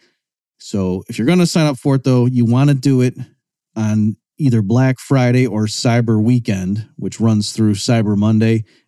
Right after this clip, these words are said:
If you're not hip, that means the Monday after Thanksgiving weekend.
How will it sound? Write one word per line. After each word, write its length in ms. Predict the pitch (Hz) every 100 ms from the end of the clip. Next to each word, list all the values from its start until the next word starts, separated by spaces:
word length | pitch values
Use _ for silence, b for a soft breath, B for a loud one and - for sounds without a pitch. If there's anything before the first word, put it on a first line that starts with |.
| -
If 140 | 107
you're 140 | 107
not 200 | 104 92
hip, 280 | - 110 107 - _ _ _ _
that 160 | - 92
means 240 | 92 95
the 80 | 92
Monday 580 | 90 95 90 90 85 90 - _ _ -
after 300 | 98 95 95
Thanksgiving 540 | 101 98 - 104 101
weekend. 440 | 101 104 113 113